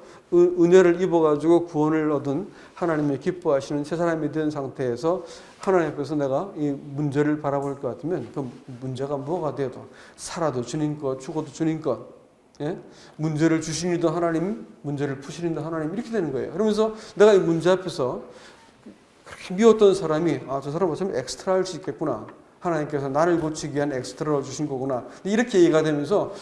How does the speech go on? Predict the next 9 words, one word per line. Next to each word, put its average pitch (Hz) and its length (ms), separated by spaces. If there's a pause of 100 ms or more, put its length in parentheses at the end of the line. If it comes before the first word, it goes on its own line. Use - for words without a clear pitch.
문제가 156 360
차분해지는 131 640
겁니다. 117 400 (760)
여러분, 131 320 (880)
기도는요, 156 680
이런 175 240
의미에서 139 400
배워가는 143 500
것이고, 127 400